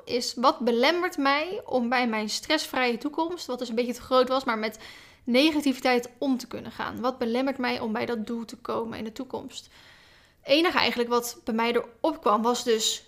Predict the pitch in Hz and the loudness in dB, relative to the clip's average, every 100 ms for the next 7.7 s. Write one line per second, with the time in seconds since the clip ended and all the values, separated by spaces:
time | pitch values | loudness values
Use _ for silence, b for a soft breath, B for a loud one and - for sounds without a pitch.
0 | - 254 254 240 202 233 - - - - | 2 4 4 0 -6 -4 -4 -8 -12 -2
1 | 262 254 - 339 330 - - 277 262 262 | 0 0 0 0 0 0 2 4 4 0
2 | 262 - - _ _ _ 240 311 330 302 | -2 -10 -20 _ _ _ 0 2 0 -4
3 | 240 240 247 254 254 - - 311 - 240 | -6 0 0 2 -2 -4 -4 -6 -4 -4
4 | 233 254 254 247 233 220 214 220 226 226 | -2 -2 -2 -2 -4 -2 -2 -4 -6 -4
5 | 262 - - - 254 - 220 220 214 226 | -4 -6 -6 -4 -4 -4 -6 -6 -8 -4
6 | 214 208 - - b b b b b b | -4 -4 -10 -14 b b b b b b
7 | _ _ _ 240 240 240 | _ _ _ -8 -6 -4